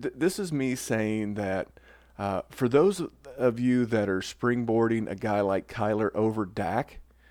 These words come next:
as your Q B three, um, I, I, I think you may wanna reevaluate your process. To those of you that use this trade as a reason to pole vault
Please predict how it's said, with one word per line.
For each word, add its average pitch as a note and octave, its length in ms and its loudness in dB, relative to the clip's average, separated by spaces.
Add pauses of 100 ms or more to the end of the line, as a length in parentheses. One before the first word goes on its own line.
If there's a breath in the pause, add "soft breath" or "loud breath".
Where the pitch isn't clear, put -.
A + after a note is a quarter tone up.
(300)
as G#2+ 180 -4
your A#2 100 -2
Q B2 240 -2
B A2 160 -2
three, A#2 560 -2 (560)
um, F#2 360 -10
I, F#2 180 -4
I, G2 200 -2
I A2 60 0
think B2 380 -2
you C3 80 0
may A#2 220 4
wanna A2+ 240 2
reevaluate G#2 1080 0
your F#2+ 80 -4
process. F#2 600 -4
To A2+ 100 -6
those A#2 240 4
of A2 120 -2
you A2+ 220 0
that G2+ 180 0
use A2+ 340 -4
this A2 180 -2
trade G#2+ 480 2 (360 soft breath)
as A2 200 2
a A2 80 2
reason A2+ 420 0
to G#2+ 220 -4
pole A2+ 360 2
vault G#2 420 4